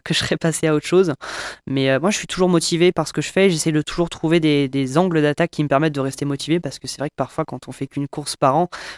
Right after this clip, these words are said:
qu'on passe trois cent soixante-cinq jours dans l'année en attente de seulement trois jours où on est vraiment sur l'événement lui-même, c'est parfois long, donc il faut essayer de, il faut essayer toujours d'être motivé, mais, euh, après les activités, il faut juste être bien organisé et puis ça peut se passer, euh, sans souci.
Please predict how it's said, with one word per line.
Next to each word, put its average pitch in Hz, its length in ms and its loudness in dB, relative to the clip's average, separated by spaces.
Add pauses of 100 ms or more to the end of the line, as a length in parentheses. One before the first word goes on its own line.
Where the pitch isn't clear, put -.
(100)
qu'on 139 120 -4
passe 143 200 2
trois - 180 0
cent 160 160 2
soixante-cinq 151 480 0
jours 156 160 2
dans 151 100 0
l'année 147 200 2
en 156 80 4
attente 143 460 0
de 131 280 0
seulement 147 300 -2
trois 156 260 6
jours 160 240 2
où 151 40 0
on 143 40 0
est 139 80 0
vraiment 143 300 0
sur 160 240 0
l'événement 151 420 2
lui-même, 151 320 0 (320)
c'est - 140 -16
parfois 143 320 2
long, 185 200 0
donc 147 240 -2
il 143 40 -8
faut 139 180 -2
essayer 143 260 0
de, 139 160 -2 (300)
il - 60 -18
faut 135 160 -4
essayer 143 240 -2
toujours 139 260 -6
d'être 135 200 -2
motivé, 151 360 -2
mais, 151 180 2
euh, 123 60 -2 (480)
après - 180 -4
les 139 120 2
activités, 131 380 -6
il - 20 -2
faut 123 140 -8
juste 131 240 -8
être 131 140 -4
bien 139 160 0
organisé 135 540 0
et 139 60 0
puis - 120 -12
ça 123 140 -8
peut - 100 -8
se - 80 -8
passer, - 320 -10
euh, - 100 -12
sans - 180 -12
souci. - 320 -12